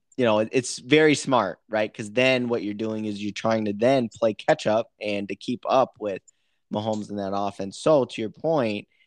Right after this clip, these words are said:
the game flows are almost in, almost, you know, they're gonna keep trying to do that at week to week where they're gonna score on you and then they're gonna stop the run and they're gonna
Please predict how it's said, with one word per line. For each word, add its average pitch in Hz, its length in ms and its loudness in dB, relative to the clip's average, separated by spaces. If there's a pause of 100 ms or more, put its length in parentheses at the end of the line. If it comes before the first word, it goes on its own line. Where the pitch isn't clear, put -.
(160)
the 156 80 -2
game 131 320 0
flows 117 300 0
are 107 80 0
almost 123 520 0
in, 127 500 -4 (720)
almost, 139 800 2 (120)
you 127 100 -2
know, 120 140 2
they're 127 140 2
gonna 117 600 0 (340)
keep - 240 -8
trying 147 540 2
to 120 80 0
do 156 180 6
that 98 260 2
at 104 80 -2
week 113 260 -4
to - 80 -14
week 117 300 -4
where 101 180 -2
they're 104 120 -4
gonna 120 180 -4
score 117 300 -2
on 117 220 0
you 117 120 -4
and 131 320 -4
then 110 140 -8
they're 107 240 -8
gonna 104 200 -8
stop - 300 -2
the 107 100 -4
run 101 200 -4
and 104 80 -16
they're 104 80 -16
gonna 110 180 -6